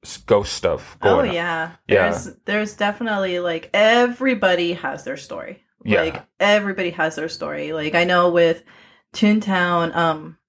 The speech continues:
Speaker 2: again, I don't know if it's still there just because they've done so many changes, but back when I worked there,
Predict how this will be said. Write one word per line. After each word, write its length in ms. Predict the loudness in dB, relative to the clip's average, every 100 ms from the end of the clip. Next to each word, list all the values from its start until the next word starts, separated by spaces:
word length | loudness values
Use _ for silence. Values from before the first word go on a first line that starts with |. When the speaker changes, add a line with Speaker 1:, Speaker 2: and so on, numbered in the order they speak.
| -4
Speaker 2:
again, 280 | 2 2 2
I 140 | 0
don't 160 | 0 2
know 120 | 0
if 140 | 0
it's 140 | -2 -4
still 260 | 2 2
there 240 | 2 -2 -4
just 180 | -8 -10
because 240 | -8 -6
they've 160 | -6 -6
done 160 | -8 -4
so 160 | -2
many 180 | -2 -6
changes, 460 | -6 -8 -4 -4 -2
but 180 | -6 0
back 360 | 0 0 -8 -18 _
when 300 | -4 -2 0
I 160 | 2 0
worked 240 | -2 -2
there, 260 | 0 0